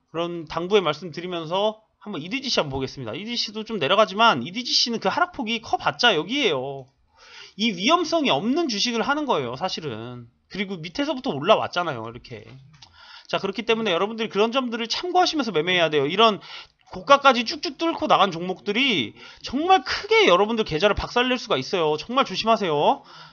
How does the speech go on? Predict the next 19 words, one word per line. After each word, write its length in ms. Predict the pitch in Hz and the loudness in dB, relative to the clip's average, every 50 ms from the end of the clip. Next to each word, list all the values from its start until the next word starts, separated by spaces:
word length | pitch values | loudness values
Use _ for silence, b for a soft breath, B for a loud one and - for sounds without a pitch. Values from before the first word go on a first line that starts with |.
| B B | B B
자, 280 | - 170 160 160 147 143 | 2 4 4 4 4 2
저는 380 | 165 165 202 226 226 214 175 | 0 0 2 2 2 0 -2
조심과 720 | - - 202 226 226 - 294 294 294 285 277 254 277 262 254 | -4 -4 -4 0 0 2 2 2 2 2 6 8 8 8 8
당부의 420 | - - 185 196 220 240 269 262 233 | 6 -2 -4 -2 -2 0 0 2 2
말씀을 340 | 196 185 - - 214 208 | 2 0 0 -2 -6 -4
드리는 320 | 156 180 175 190 208 208 190 | -4 -4 -4 -2 -2 0 0
거지 420 | 190 180 180 220 233 214 180 151 | 0 0 0 0 0 0 0 0
시젠이 440 | 143 - 247 254 233 285 277 262 254 | -2 -2 -2 0 0 0 2 2 4
뭐 120 | 214 160 117 | 4 4 4
안 140 | 120 139 165 | 4 2 0
좋다, 340 | 208 233 - - 233 196 | -4 -8 -4 2 2 2
시젠이 360 | 156 - 240 240 302 302 262 196 | 2 2 -4 -4 -2 -2 -2 -2
뭐 140 | 156 139 | -2 0
망한다 420 | 123 113 131 185 247 254 226 220 160 | 0 2 4 4 4 4 4 0 0
이런 180 | 143 160 202 | 0 -2 -2
말씀 240 | 226 247 240 - 240 | -2 -4 -4 -4 -6
드리는 280 | 208 208 208 220 214 220 | -6 -4 -2 -2 0 0
것도 200 | 214 214 - - | 0 2 2 0
아니고 420 | 127 131 165 170 208 202 151 B | 0 0 -2 -2 -2 -2 -2 B